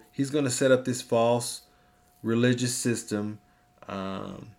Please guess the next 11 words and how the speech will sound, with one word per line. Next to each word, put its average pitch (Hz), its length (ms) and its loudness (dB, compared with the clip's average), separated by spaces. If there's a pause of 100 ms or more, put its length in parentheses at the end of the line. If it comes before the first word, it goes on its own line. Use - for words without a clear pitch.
(180)
and 104 500 -2
he 120 320 2
is 101 140 -2
going 110 360 0
to - 180 -6
be 110 320 0
the, 101 560 -2 (520)
uh, - 360 -12
center 123 580 2
of 98 280 -4
that 98 320 0